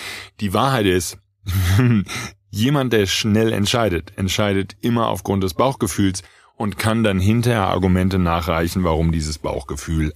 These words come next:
absolut richtig ist und warum das Bauchgefühl des anderen falsch ist. So,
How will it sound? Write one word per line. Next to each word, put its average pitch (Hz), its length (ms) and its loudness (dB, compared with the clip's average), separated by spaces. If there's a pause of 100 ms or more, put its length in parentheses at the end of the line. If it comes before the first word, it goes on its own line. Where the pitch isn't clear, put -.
(160)
absolut 113 1120 0
richtig 107 360 0
ist - 300 -10 (800)
und 104 140 -2
warum 104 200 2
das 98 120 0
Bauchgefühl 92 520 0
des 92 140 -6
anderen 87 280 0
falsch - 300 -4
ist. - 200 -18 (560)
So, 117 300 -2